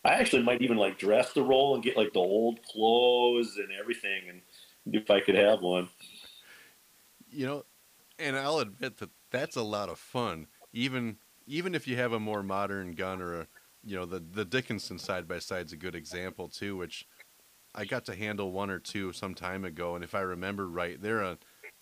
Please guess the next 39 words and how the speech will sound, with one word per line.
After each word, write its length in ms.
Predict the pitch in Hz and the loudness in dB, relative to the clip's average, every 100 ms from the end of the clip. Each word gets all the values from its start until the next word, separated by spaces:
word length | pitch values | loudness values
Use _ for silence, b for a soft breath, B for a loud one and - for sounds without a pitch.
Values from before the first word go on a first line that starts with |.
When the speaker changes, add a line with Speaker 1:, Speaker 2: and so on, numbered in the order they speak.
| - | -4
Speaker 2:
they're 160 | 120 | -2
a 60 | 110 | -2
quick 320 | - 156 135 | -4 -4 -4
handling 520 | - 117 135 98 90 | -4 -2 -2 -4 -6
little 260 | 92 90 85 | -6 -6 -6
gun, 220 | 85 92 | -6 -6
especially 460 | 85 - 113 - 120 | -6 -6 -6 -4 -6
in 80 | 92 | -6
the 80 | |
sub 320 | - - 107 107 | -6 -4 -4 -4
gauges. 460 | 87 78 80 76 | -8 -8 -12 -10
They, 240 | 90 98 95 - - - - | -8 -8 -10 -16 -20 -20 -6
they 120 | 104 | -2
are 160 | 113 120 | -2 -2
slim. 440 | - 113 113 113 | -4 -2 -2 0
They 120 | 98 | -2
have 160 | 107 104 | -2 -4
an 80 | 95 | -6
Italian 520 | 82 98 104 104 85 | -8 -8 -6 -6 -8
feel, 400 | - 104 101 92 | -10 -8 -4 -4
I 100 | 80 | -6
thought, 340 | - 87 73 - | -6 -8 -8 -10
to 180 | 90 78 | -12 -12
'em, 160 | 76 B B B B B - | -14 B B B B B -14
um, 280 | 82 78 - _ _ _ _ _ _ - | -12 -14 -18 _ _ _ _ _ _ -16
which 260 | 107 95 - 92 _ | -12 -12 -12 -18 _
might 340 | 104 95 98 95 | -6 -4 -4 -6
actually 340 | 95 - 87 | -6 -6 -8
be 120 | 87 | -8
explained 500 | 82 - - 92 82 | -10 -10 -8 -8 -8
by 200 | 82 82 | -8 -8
they 140 | 80 82 | -8 -10
might 400 | 82 87 85 80 | -8 -10 -12 -12
be 120 | 90 | -12
designed 400 | 80 80 85 82 | -10 -8 -8 -8
in 80 | 80 | -8
Italy. 340 | 87 80 80 b b b b b _ _ | -10 -10 -12 b b b b b _ _
But, 280 | 98 - - | -8 -8 -8
uh, 140 | 82 | -8